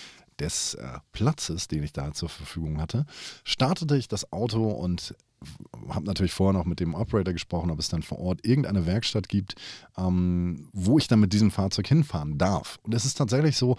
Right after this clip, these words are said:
es gibt verschiedene Lizenzen. Die eine Werkstatt wohnt quasi neben meiner Panne,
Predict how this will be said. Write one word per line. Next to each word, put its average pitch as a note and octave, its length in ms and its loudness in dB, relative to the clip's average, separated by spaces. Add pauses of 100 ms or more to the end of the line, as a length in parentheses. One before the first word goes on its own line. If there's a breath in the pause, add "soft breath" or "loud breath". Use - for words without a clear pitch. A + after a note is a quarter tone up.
(380 loud breath)
es - 160 -2
gibt B2 220 0
verschiedene A#2 380 2
Lizenzen. - 760 2 (160)
Die - 180 0
eine B2+ 480 4
Werkstatt G2+ 760 -2 (460)
wohnt A#2+ 340 6
quasi G#2 640 2
neben F#2 400 6
meiner C3+ 220 4
Panne, G#2 360 -2